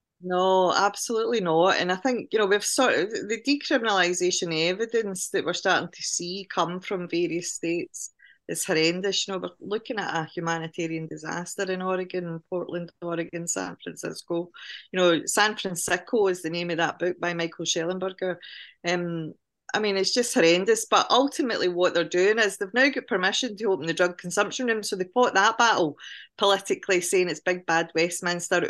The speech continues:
our drug laws are dis-, are, are, um, reserved. So they keep putting forward the reserved,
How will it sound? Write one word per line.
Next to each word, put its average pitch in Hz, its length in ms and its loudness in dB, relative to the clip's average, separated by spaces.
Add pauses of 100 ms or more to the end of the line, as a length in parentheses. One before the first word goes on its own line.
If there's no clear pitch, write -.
our 180 80 6
drug 175 320 0
laws 175 240 2
are 170 160 -2
dis-, 160 240 -2 (160)
are, 165 400 0
are, 165 380 0
um, 156 280 -10 (300)
reserved. 180 540 4
So 175 500 4 (280)
they 196 80 0
keep - 480 0
putting - 300 2
forward 185 600 4 (120)
the 175 380 4
reserved, 185 640 2